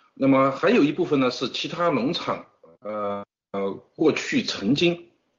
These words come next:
呃，有过一些，呃，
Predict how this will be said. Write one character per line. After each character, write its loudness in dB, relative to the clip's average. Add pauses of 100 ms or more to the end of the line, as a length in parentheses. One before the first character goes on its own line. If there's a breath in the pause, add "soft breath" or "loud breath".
呃， -2
有 0
过 2
一 4
些， -4 (1200)
呃， -8